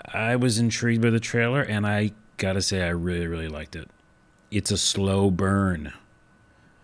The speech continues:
That movie is what you call a slow burn. But it picks up about halfway or three quarters of the way through the movie. Like, it takes a bit to get there.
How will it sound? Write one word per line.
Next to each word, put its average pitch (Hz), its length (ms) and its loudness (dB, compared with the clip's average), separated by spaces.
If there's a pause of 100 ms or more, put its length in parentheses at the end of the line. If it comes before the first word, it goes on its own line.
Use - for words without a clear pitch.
(280)
That 92 200 -6
movie 95 300 2
is 85 120 0
what 85 200 -2
you 85 60 -6
call 82 360 -4
a - 60 -8
slow 87 760 -4 (120)
burn. 78 520 -8 (1500)
But 87 140 2
it 87 120 -4
picks - 320 6
up 113 360 2
about 95 540 -2
halfway 107 580 -2
or 90 100 0
three 101 360 -2
quarters 139 440 2
of 107 80 0
the 95 80 2
way 78 400 -4 (320)
through 95 220 -2
the 80 300 -6
movie. 78 500 -4 (420)
Like, 104 140 2
it 98 140 2
takes 110 440 2
a 95 80 -2
bit 85 440 -2 (260)
to 95 100 -4
get 82 240 -4
there. 73 300 -14